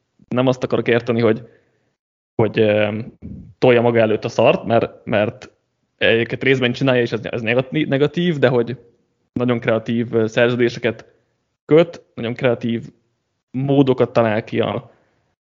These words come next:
sapkának a, a menedzselésére, ami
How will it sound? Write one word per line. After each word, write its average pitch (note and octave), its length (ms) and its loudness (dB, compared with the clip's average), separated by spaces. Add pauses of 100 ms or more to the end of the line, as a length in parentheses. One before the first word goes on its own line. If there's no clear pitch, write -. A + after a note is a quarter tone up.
(160)
sapkának A#2+ 640 -2
a, G#2+ 460 -4
a G2+ 40 -6
menedzselésére, D3 960 2
ami A#2 400 -2